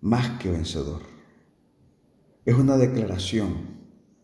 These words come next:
que por causa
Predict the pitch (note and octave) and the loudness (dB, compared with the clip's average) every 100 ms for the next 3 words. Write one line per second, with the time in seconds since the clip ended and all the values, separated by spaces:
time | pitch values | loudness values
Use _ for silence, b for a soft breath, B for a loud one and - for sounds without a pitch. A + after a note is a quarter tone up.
0 | _ _ _ _ _ _ _ _ - F#2+ | _ _ _ _ _ _ _ _ -6 -4
1 | - G2 F#2 - D3 E3 D3 - F2 D2+ | 0 0 -2 0 2 2 0 -2 -4 -4
2 | - - | -8 -16